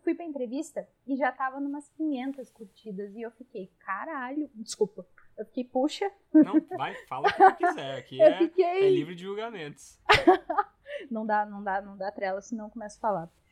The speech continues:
Speaker 1: E aí eu fiquei assim, "Cara, eu sou um fenômeno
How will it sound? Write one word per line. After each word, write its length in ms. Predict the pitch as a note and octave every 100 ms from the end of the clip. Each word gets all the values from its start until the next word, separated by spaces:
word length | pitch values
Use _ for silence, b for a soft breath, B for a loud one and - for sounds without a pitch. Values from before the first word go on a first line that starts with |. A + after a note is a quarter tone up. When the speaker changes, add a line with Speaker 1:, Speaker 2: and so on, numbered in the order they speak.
| _
Speaker 1:
E 100 | D4
aí 240 | C#4 C#4+ D4+
eu 140 | F4
fiquei 340 | E4+ F#4+ G4 F#4+
assim, 320 | F#4+ F4+ F4+
"Cara, 340 | - C#4+ E4+ A#4 A#4+
eu 100 | C4+
sou 200 | C#4 C4+
um 40 | A3
fenômeno 580 | - D4 F#4 B4+ A#4+